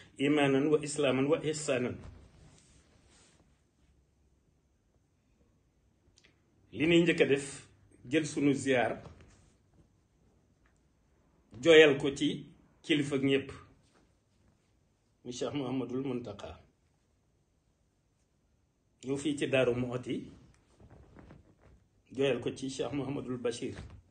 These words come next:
xalifatu Cheikh Ibrahim. Waaye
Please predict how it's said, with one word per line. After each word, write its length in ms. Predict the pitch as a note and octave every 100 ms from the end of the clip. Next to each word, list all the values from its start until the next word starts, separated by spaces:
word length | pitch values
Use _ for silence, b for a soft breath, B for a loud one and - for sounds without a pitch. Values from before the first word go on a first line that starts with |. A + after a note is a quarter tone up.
| _ _ _ _ _ _ _ _
xalifatu 420 | - A2+ A#2 B2+
Cheikh 340 | C#3 C3+ B2+ D3+
Ibrahim. 540 | C3 C#3 B2 A#2 A#2+ - - _ _ _ _ _ _ _ _ _ _ _ _ _ _ _ _ _
Waaye 400 | C3 D3 D3 D3